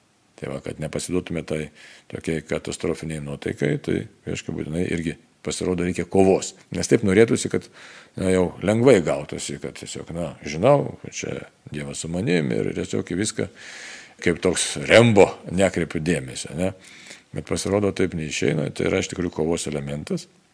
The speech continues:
nelengvos kovos, sunkios kovos elementas, na ir kartais mums jo, na, nesinori priimti tiesiog to kovos elementą.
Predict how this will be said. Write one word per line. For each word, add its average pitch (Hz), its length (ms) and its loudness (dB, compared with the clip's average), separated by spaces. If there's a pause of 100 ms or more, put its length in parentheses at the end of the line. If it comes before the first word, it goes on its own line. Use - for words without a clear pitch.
(360)
nelengvos 98 560 8
kovos, 131 400 6
sunkios 92 340 2
kovos 117 300 0
elementas, 107 720 -2
na 85 220 -8
ir 90 200 -6 (440)
kartais 90 320 -4
mums 87 260 -4
jo, 80 220 0 (240)
na, 73 440 -8
nesinori 76 640 -2
priimti 113 420 -4
tiesiog - 320 -8
to - 160 -12
kovos - 320 -8
elementą. 65 440 -10